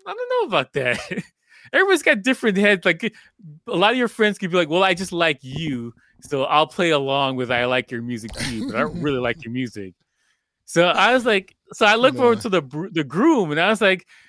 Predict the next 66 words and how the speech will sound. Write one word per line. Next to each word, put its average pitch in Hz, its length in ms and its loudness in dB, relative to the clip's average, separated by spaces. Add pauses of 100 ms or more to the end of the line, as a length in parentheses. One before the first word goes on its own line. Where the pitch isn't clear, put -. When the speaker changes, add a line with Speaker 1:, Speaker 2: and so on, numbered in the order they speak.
Speaker 1:
"So - 160 -4
what 294 120 0
kind 311 160 2
of 247 60 0
music 226 300 0
do 175 100 -10
your 247 140 0
friends 143 380 -6
like?" 110 440 -6
And 143 120 0
it's 185 100 0
Speaker 2:
<laughs> - 20 -10
Speaker 1:
completely 233 500 -2
opposite 208 460 2
of 151 80 -2
what 160 140 2
her, 214 260 2
what 175 200 -8
she 240 160 -6
was 247 140 -8
saying. 113 380 -4 (480)
So - 160 0
I 170 40 4
was 170 80 2
like, 127 120 -4
"Oh 139 220 2
boy, 113 240 -8
here 151 120 -2
we 151 100 -2
go." 113 300 -2
So 139 300 2 (280)
<laughs> - 300 -12
I 151 140 2
talked 175 420 0
to 160 140 -2
the 131 120 -4
maid 156 220 0
of 147 120 -2
honor. 156 380 0
So 117 160 -14
you 147 180 -6
gotta, 185 300 2 (300)
this 175 120 -6
is 214 60 -6
the 202 60 -8
things, 240 360 0
like, 139 140 -6
you 135 100 -12
gotta 190 220 2
deal 220 300 -2
with 190 160 -2
that. 98 340 -4
I 113 160 -6
talked 120 300 -4
to 120 60 -20
the 113 80 -10
maid 123 180 -6
of 123 100 -10
honor, 123 420 -4 (380)
and 110 80 -4
I - 20 0
Speaker 2:
Mm-hmm. - 20 -2
Speaker 1:
was 123 100 -6
like, 117 100 -8
"Well, 123 120 -2
what, 139 160 0